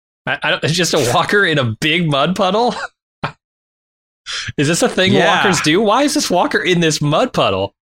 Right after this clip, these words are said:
Speaker 2: Why did Aaron, or why did Gabriel r-, run right through a giant mud puddle? Like,
Speaker 1: I
Speaker 2: did this mud puddle span the whole county? Like, step around it, man.
Speaker 1: <laughs>
Speaker 2: Step off the road,
Speaker 1: Right.
Speaker 2: walk around it.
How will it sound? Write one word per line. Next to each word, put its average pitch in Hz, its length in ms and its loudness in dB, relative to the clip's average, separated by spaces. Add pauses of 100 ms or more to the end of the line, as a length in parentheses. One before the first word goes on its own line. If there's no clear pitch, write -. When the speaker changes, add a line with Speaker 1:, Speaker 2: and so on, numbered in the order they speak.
(160)
Speaker 2:
Why 170 340 0
did 277 140 0
Aaron, 247 380 2
or 185 460 2
why 233 160 2
did 269 140 0
Gabriel 240 480 0
r-, 135 360 0
run 190 260 2
right 220 180 0
through 220 200 0
a 170 40 2
giant 180 400 0
mud 196 240 0
puddle? 80 500 -4 (800)
Like, 160 120 0
Speaker 1:
I 165 40 0
Speaker 2:
did 170 100 0
this 185 160 0
mud 180 260 0
puddle 196 220 2
span 185 520 0
the 170 100 0
whole 185 180 2
county? 190 600 -2 (160)
Like, 185 120 -2
step 294 260 -2
around 226 400 0
it, 98 160 0
man. 147 460 0
Speaker 1:
<laughs> - 20 -4
Speaker 2:
Step 240 220 -2
off 247 180 0
the 226 80 0
road, 196 720 0
Speaker 1:
Right. 175 160 -2
Speaker 2:
walk 208 260 0
around 170 460 0
it. 170 280 0